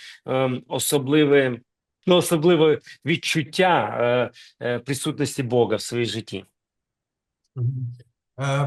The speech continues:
Speaker 2: пане Денисе, дякуємо за роботу, яку ви робите, за такий, е, чудовий проєкт. Я думаю, це є прикладом, е, для багатьох, е, українців, для багатьох вірян, для багатьох церков.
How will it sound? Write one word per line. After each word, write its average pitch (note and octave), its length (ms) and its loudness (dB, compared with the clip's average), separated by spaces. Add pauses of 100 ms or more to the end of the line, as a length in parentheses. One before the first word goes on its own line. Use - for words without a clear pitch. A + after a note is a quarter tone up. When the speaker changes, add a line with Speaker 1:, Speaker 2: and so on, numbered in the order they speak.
Speaker 2:
пане G3+ 200 -2
Денисе, F#3 420 -4
дякуємо F3 560 0
за D#3 160 -2
роботу, D#3+ 400 -2
яку D3 260 -6
ви D#3 120 -2
робите, D#3 520 0
за B2+ 160 -4
такий, C3+ 540 -6
е, C3 260 -2 (260)
чудовий D3 460 0
проєкт. D#3+ 540 -2
Я C#3 80 -2
думаю, C#3 420 -4
це C3+ 280 -6
є C3 360 -2
прикладом, C3+ 760 -2 (320)
е, B2 340 0
для B2+ 200 -2
багатьох, C3 760 -4
е, B2+ 420 0
українців, C#3+ 760 -6
для B2 140 -2
багатьох B2 460 -2
вірян, C#3 420 -4
для B2 160 -4
багатьох A#2+ 400 -2
церков. A#2 600 -4